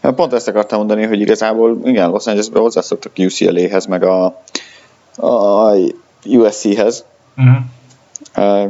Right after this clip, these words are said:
Speaker 1: két, két, az, két powerhouse ugye a-, az egyetemi bajnokságban.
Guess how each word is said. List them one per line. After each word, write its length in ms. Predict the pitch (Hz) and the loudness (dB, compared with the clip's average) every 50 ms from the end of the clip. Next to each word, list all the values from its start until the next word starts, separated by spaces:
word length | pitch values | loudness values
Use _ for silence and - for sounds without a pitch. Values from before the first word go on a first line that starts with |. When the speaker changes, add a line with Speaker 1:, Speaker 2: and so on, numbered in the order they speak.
| 101 - | -6 -6
Speaker 1:
két, 240 | - - 101 98 - - - | -2 -2 -2 -2 -2 -10 -12
két, 220 | _ - 107 101 - | _ -2 0 0 0
az, 180 | 95 90 - - _ | -2 -4 -4 -10 _
két 160 | - 113 104 | -2 0 0
powerhouse 680 | - 98 101 98 98 95 95 92 90 90 90 92 98 | 0 -2 -2 0 0 -2 -2 -2 -2 -2 -2 -2 -2
ugye 160 | 98 95 98 98 | -2 0 0 -2
a-, 420 | 95 - - 95 92 95 92 92 | -2 -4 -4 -2 -2 -2 -2 -4
az 100 | 95 95 | -2 0
egyetemi 340 | 98 98 98 - 95 95 95 | 0 0 0 0 -2 -4 -2
bajnokságban. 880 | 92 95 98 98 101 101 - - - 101 101 98 104 110 110 113 | 0 0 0 0 -2 -4 -4 -4 -4 -4 -2 -2 -2 -2 -2 -4